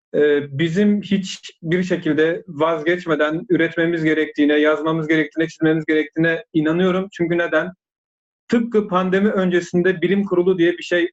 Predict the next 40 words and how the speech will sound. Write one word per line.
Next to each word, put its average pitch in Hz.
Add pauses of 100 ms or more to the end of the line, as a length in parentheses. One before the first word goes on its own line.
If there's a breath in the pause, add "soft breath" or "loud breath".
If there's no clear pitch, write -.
olmadığı 165
gibi 143
ve 147
pandemi 165 (160)
gibi 143
bir 147
krizle 170
beraber 135
bilim 160
kurulunun 147
oluştuğu 165
gibi 170 (500)
bir 196
gün 208
bize 202
de 196
bu 202
şekilde 180
ihtiyaç 190
olacağını 143
düşünüyorum 175
ve 170
bizim 185
o 208
noktada 185
hazır 170
olmamız 139
gerektiğini 131
düşünüyorum 135
hocam. 180 (380)
Tekrar 208
çok 196
teşekkür 180
ediyorum 151
ikinize 147
de. 214
Kapanış 180
yapması 147
için 185
sözü 170